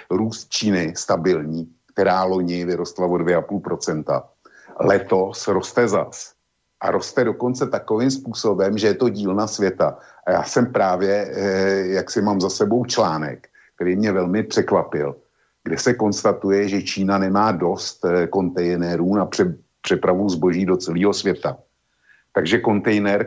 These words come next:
který, eh, kupujou, dneska je už i kontejnery, který, eh, který byly použitý a potřebují opravy a kupujou je za cenu nových kontejnerů.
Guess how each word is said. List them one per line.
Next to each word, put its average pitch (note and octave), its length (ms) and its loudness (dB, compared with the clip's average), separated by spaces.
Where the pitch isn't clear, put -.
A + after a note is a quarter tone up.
který, G#2 400 0
eh, F#2 360 0
kupujou, G2 580 0
dneska F2+ 360 -4
je F#2+ 80 0
už F2 220 -4
i G#2+ 80 0
kontejnery, F#2 680 2
který, F#2+ 400 -2
eh, E2+ 300 2
který F#2 300 2
byly G2+ 200 2
použitý F2+ 800 -2
a D2+ 320 2
potřebují F#2+ 640 -2
opravy F2+ 300 2
a F#2 100 0
kupujou F3 440 0
je G2+ 100 2
za F3+ 100 0
cenu G2 320 0
nových D#2+ 360 -2
kontejnerů. C#2+ 680 -4